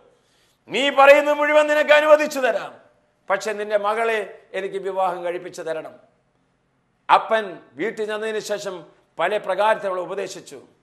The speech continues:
അവൾ പറഞ്ഞു, "എൻ്റെ കന്യാത്വം, എൻ്റെ വിശുദ്ധി ഞാൻ ദൈവത്തിന് നേർന്നിട്ടുള്ളതാണ്, മറ്റുള്ളവർക്കായി ഞാൻ കാഴ്ചവെക്കുകയില്ല" എന്ന്. അങ്ങനെ ഡയക്ലിഷ്യൻ ചക്രവർത്തി അടുത്തേക്ക് കൊണ്ടുവന്നു.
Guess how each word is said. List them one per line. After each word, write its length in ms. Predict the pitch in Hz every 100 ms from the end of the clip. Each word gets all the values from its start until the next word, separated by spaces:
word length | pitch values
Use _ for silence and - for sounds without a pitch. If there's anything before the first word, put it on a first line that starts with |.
| _ _ _ _ 143
അവൾ 140 | 185
പറഞ്ഞു, 520 | 180 190 214 226 208 - _ _ _ _
"എൻ്റെ 380 | 117 190 233 240
കന്യാത്വം, 1000 | 240 240 254 269 262 262 262 233 - - _ _ _ -
എൻ്റെ 300 | 214 254 277
വിശുദ്ധി 420 | 277 262 294 294
ഞാൻ 200 | 294 285
ദൈവത്തിന് 520 | 277 294 294 294 294
നേർന്നിട്ടുള്ളതാണ്, 920 | 285 302 302 226 277 262 247 240 - - - 175
മറ്റുള്ളവർക്കായി 720 | 208 226 220 208 196 196 185
ഞാൻ 220 | 175 170
കാഴ്ചവെക്കുകയില്ല" 800 | 160 160 165 156 151 147 131 127
എന്ന്. 260 | 123 95 _ _ _ _ _ _ _ _ _ _ -
അങ്ങനെ 500 | 185 226 226 220 180 - _ -
ഡയക്ലിഷ്യൻ 640 | 165 240 233 226 220 220 214
ചക്രവർത്തി 480 | 208 220 233 202
അടുത്തേക്ക് 420 | 214 226 240 226 220
കൊണ്ടുവന്നു. 720 | 226 240 247 240 233 -